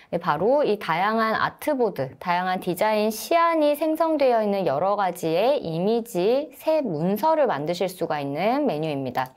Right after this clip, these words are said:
새 돼지 도구를 활성화하시게 되면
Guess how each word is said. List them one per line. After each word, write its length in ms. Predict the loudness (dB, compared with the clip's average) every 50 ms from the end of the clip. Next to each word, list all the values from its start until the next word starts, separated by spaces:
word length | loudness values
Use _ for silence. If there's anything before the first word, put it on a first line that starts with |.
| _ -20 -20 -20 -20 -20 -20 -20 -20 -2
새 260 | 2 2 2 2 2
돼지 360 | 2 0 0 0 0 0 2
도구를 540 | 2 2 2 2 2 4 4 4 4 4 2
활성화하시게 840 | 0 -4 -2 0 0 2 2 0 0 -2 -2 -2 0 2 4 4
되면 640 | 4 2 2 2 0 2 2 0 0 -2 -4 -10